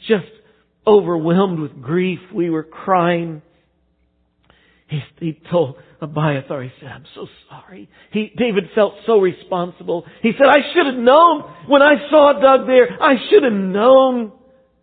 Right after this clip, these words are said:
<laughs> Somehow, bad things would come from that.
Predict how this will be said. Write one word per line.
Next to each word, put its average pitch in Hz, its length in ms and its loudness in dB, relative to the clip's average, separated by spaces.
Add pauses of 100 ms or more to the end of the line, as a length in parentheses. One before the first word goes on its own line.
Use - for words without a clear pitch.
(520)
<laughs> 190 180 -8 (520)
Somehow, 160 580 -14 (680)
bad 147 320 -8
things 131 300 -14
would 120 160 -20
come 92 320 -20 (100)
from - 140 -20
that. - 320 -20